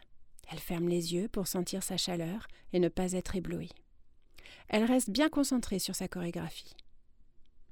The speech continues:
Elle sent ses cheveux volant dans le vent qui suivent le mouvement. Elle comprend alors qu'elle doit associer la force de ses bras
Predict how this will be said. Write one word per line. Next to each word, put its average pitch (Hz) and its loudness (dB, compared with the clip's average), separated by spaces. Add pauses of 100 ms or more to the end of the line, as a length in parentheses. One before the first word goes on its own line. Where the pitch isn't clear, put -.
(600)
Elle 214 4
sent 180 2
ses 214 0
cheveux 202 2
volant 233 4
dans 226 4
le 196 4
vent 190 0
qui - -4
suivent 220 0
le 208 4
mouvement. 175 2 (480)
Elle 214 8
comprend 294 6
alors 247 4
qu'elle 208 2
doit 190 6
associer 285 2
la 214 4
force - -2
de 208 2
ses 202 0
bras 202 -2